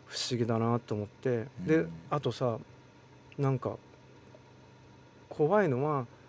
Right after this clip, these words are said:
Speaker 1: あの、テレビでね、どの局もさ、エヌエイチケーまでも全部がさ、もう煽るに煽ったわけじゃない。なんか人がちょっとね、休日に出たら木の緩みがとか、
Speaker 2: はい。
Speaker 1: みんなで煽ってたのに、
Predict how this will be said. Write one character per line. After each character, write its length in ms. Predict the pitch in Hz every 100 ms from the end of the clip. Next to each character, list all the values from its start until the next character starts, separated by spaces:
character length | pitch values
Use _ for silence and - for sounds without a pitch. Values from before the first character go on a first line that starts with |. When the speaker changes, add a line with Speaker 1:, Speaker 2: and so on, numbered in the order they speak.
| - - - - -
Speaker 1:
あ 140 | 127
の、 240 | 117 117 120 - - - - - - -
テ 100 | 180
レ 80 |
ビ 140 | 143 113
で 80 | 107
ね、 180 | 127 170 - - - - - - -
ど 180 | 139
の 120 | 190 185
局 240 | 127 -
も 80 | 110
さ、 200 | - - - - - - - - - - -
エ 40 | 139
ヌ 100 | 143
エ 60 |
イ 40 | 151
チ 80 | -
ケ 140 | 175
ー 20 |
ま 100 | 123
で 60 | 110
も 100 | 101
全 320 | - 170 214
部 100 | 127
が 80 | 110
さ、 240 | 101 113 - -
も 220 | 131 - -
う 40 |
煽 220 | 127 185
る 60 | 190
に 80 | 101
煽 120 | 113
っ 40 |
た 120 | 139 -
わ 80 |
け 80 | -
じ 60 | 117
ゃ 40 |
な 60 | 104
い。 60 | - - - - - - - - - -
な 80 | 131
ん 40 |
か 60 | 107
人 240 | - 143
が 160 | 127 123
ち 60 |
ょ 40 | 151
っ 40 |
と 280 | 135 120 110 - - 156 -
ね、 200 | 151 123
休 180 | - 131
日 180 | 127
に 80 | 135
出 100 | 127
た 100 | 123
ら 80 | 107
木 140 | -
の 120 | 131 113
緩 160 | 113
み 100 | 117
が 100 | 110
と 120 | -
か、 80 | 107
Speaker 2:
は 180 | 117 98
い。 100 | 85 - - -
Speaker 1:
み 120 | 160
ん 20 | 202
な 100 | 226
で 140 | 175 -
煽 220 | - 156 220
っ 20 |
て 160 | -
た 100 | 139
の 140 | 117 127
に、 220 | 165 113